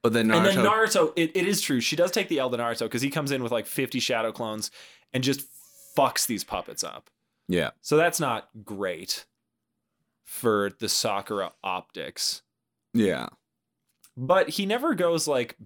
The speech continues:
Speaker 2: baby boy Sasori mode, which is, like, the biggest problem in that fight is his own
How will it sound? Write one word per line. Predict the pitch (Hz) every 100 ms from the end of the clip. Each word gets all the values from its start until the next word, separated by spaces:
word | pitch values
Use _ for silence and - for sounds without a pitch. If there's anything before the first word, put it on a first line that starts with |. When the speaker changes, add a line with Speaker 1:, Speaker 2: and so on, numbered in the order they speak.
| -
Speaker 2:
baby | 120 123 123
boy | 110 113 110
Sasori | - 107 110 98 98
mode, | 95 87 90 - -
which | 139 139
is, | 135
like, | 131 107 - _ _
the | 156
biggest | 190 160 123
problem | - 120 107 101
in | 95
that | 92
fight | - 110 95 92
is | 101
his | - 107
own | 101 101 92